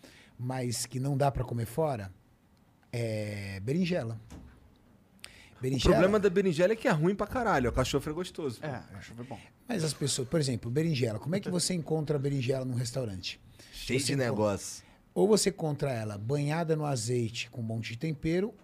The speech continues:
Speaker 1: ou frita milanesa.
Speaker 2: É.
Speaker 1: Então, às vezes, o pre-, a forma com que você prepara o alimento é o que ferra tudo, né?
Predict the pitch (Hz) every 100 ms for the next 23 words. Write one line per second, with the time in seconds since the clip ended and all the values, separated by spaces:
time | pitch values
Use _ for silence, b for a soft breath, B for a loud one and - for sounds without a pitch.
0 | - 175 190 208 - - 170 170 180 165
1 | 175 190 147 120 113 104 95 85 b b
2 | b b - 127 156 151 143 156 147 -
3 | - 120 - 185 233 254 220 175 143 151
4 | 143 151 117 123 - 123 123 120 117 107
5 | 110 135 143 185 196 185 - 143 117 123
6 | 208 139 113 104